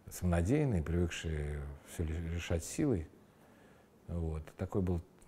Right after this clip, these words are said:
эпизод. Делали потрясающее расследование, вот, как, э, через Молдавию,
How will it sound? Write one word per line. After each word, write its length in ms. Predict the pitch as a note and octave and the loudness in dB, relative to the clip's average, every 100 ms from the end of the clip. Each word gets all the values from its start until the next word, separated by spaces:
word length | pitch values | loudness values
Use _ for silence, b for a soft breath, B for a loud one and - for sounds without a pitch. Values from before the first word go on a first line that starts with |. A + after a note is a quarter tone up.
| D#2+ C#2+ | -8 -6
эпизод. 500 | E2+ F#2 E2+ E2 D2 - - - - - - - - - - - - _ - - - - - - - _ _ - - - - - - - - - B B B B - | -2 0 0 0 -2 -10 -20 -20 -20 -20 -20 -20 -20 -20 -20 -20 -20 _ -20 -20 -20 -20 -20 -20 -20 _ _ -20 -20 -20 -20 -20 -20 -20 -20 -20 B B B B -14
Делали 560 | - D#2+ D#2+ A#2 A#2 | -8 -4 6 8 8
потрясающее 880 | G#2 F2 - F#2 E2+ G#2+ G#2 - G2 | 4 0 -4 -2 4 6 6 6 4
расследование, 600 | F#2 - G2 F#2 F2 E2+ | 4 4 2 4 4 4
вот, 200 | D#2+ D#2+ C#2+ - D2 - - | 2 -2 -4 -12 -16 -18 -6
как, 320 | E2 E2 - - - - - | -2 -2 -4 -14 -20 -20 -6
э, 320 | D#2 D#2+ D#2 | -2 0 -2
через 220 | - G2 F2 | 2 4 6
Молдавию, 720 | F#2+ F2+ A2 G2+ F2 E2 | 6 10 10 10 8 6